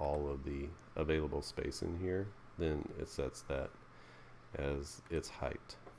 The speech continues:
So this one looks fixed to me. If I take this off and stop,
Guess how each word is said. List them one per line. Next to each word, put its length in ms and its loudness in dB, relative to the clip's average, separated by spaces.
So 320 12
this 220 12
one 140 12
looks 220 8
fixed 540 2
to 120 2
me. 300 6
If 140 -4
I 80 4
take 240 0
this 240 2
off 300 4
and 100 2
stop, 260 0